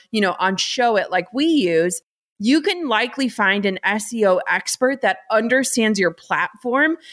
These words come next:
And that's gonna help for you to utilize the right keywords and in the right places on your website or in your blog posts that will drive the biggest results. So when you think about it, like when I was a wedding photographer,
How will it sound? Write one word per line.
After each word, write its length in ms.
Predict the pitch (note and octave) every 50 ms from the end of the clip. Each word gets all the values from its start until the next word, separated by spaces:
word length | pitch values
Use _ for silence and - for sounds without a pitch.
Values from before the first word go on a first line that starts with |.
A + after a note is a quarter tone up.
| - G#3+ -
And 200 | A#3 A#3+ A#3 A3+
that's 280 | A#3+ C4 D4+ E4 E4 -
gonna 180 | - F4 F4
help 480 | D#4+ B3 - - A#3+ B3 B3+ B3 B3 -
for 140 | - A#3 A3
you 240 | G#3 G#3 G#3+ G#3+ G#3
to 300 | G#3 - - A3 G#3 G3
utilize 760 | F3 E3+ F#3+ A3+ C4 C4+ C#4 C4 A#3+ A3+ A3 A3 G#3 G3+
the 120 | - G#3 G3
right 400 | F3 F3 F#3+ F#3+ G#3+ G#3 G#3 G#3
keywords 760 | - - - G#3+ G3+ F#3+ F#3 F#3 G#3+ A#3 B3+ D4 C4+ B3 - - -
and 180 | G#3+ G#3 G#3 G#3 -
in 280 | A#3+ B3+ C4+ C4+ C4+
the 100 | B3+ A#3+
right 280 | G#3 A3 G#3 G3+ F#3 - _ _
places 640 | - C4 D4+ D4 C#4+ - - F3 E3+ E3+ E3 F3+ F3 - _ -
on 260 | - G#3+ A#3 B3+ C4 C4
your 140 | B3 A#3
website 580 | G#3 G#3+ G3+ G3 F#3+ G3 - - G3+ G3 G3 G3
or 140 | G3 F#3 F3
in 180 | - - G#3 G#3
your 140 | G3 F#3 F3+
blog 320 | - F3+ D#3+ D#3 F3+ F#3+
posts 300 | - A3 A3 B3 A#3 -
that 120 | A3 -
will 120 | - F#3+ G3
drive 300 | F3+ F#3+ F3 F3 F3 F3
the 60 | F3+
biggest 320 | F3 F3 F3 F3 F3 -
results. 540 | - F3+ F#3 G3 F#3+ E3 - - - - - - - - - - - - -
So 360 | - - C4+ B3+ B3 B3 A#3+
when 200 | A#3 B3 B3 B3
you 100 | B3 B3+
think 260 | B3 - D4+ D4+ C#4+
about 240 | D#4+ A#3 G#3+ G3 F#3+
it, 100 | G3 E3
like 200 | F#3+ G3+ G3 -
when 180 | G3 G#3 G#3 G#3
I 140 | G3 G3+
was 220 | G3+ G3 G3+ F#3+ G3+
a 80 | F#3+
wedding 340 | F#3 F#3 A3+ B3 C4 B3+ A#3
photographer, 720 | - G#3+ G3+ A3+ F#3 F3+ F3+ F3+ F3+ - F#3+ F3+ F3 F3